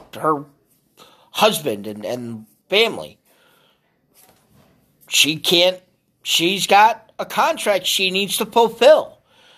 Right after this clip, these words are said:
She's not fulfilling that contract 'cause she's over in Japan.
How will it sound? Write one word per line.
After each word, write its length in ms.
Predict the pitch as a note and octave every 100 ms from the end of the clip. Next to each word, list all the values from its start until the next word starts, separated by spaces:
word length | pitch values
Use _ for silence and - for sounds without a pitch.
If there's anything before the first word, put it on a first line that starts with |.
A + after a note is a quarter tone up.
| _
She's 340 | - - E3+ D3
not 260 | F#3+ G3
fulfilling 480 | G#3 F3+ A3+ C4 G#3
that 140 | F#3 E3+
contract 640 | G#3+ C#4+ G#3 F3 D#3+ D#3+
'cause 120 | F#3
she's 300 | E3+ G3 E3+ -
over 360 | D#3 D#3+ D#3
in 200 | F3 F3+ F#3
Japan. 720 | G#3 G3 F3+ D4+ C#4 D#2